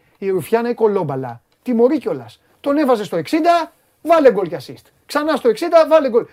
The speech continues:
Και σας λέω και κάτι, έπαθε το δεύτερο χιαστό. Αν δεν πάθαινε το δεύτερο χιαστό, τι θα γινόταν; Πάει αυτό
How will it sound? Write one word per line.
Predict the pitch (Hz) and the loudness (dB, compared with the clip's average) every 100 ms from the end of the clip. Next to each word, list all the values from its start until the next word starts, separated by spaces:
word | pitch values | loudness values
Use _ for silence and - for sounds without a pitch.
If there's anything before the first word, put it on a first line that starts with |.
| _ _ | _ _
Και | - | -10
σας | 262 285 | -6 -4
λέω | 302 | -4
και | 285 | -2
κάτι, | 320 285 120 _ _ _ | -2 -4 -6 _ _ _
έπαθε | 330 311 247 | -4 -2 -2
το | 262 | -2
δεύτερο | 269 269 294 | -4 -4 -4
χιαστό. | - 277 240 302 180 - _ _ | -2 -2 -2 -4 -4 -8 _ _
Αν | 349 370 | -4 -2
δεν | 330 349 | 0 0
πάθαινε | 349 453 311 381 | 0 -2 -2 -4
το | 349 339 | -2 -4
δεύτερο | 392 381 330 | -4 -4 -4
χιαστό, | 330 320 427 | -4 -2 -4
τι | 427 | -2
θα | |
γινόταν; | 427 381 285 139 110 _ _ _ _ _ _ _ _ _ _ _ _ _ | -2 0 -2 -4 -18 _ _ _ _ _ _ _ _ _ _ _ _ _
Πάει | - 233 | 0 2
αυτό | 170 131 117 | 0 -6 -18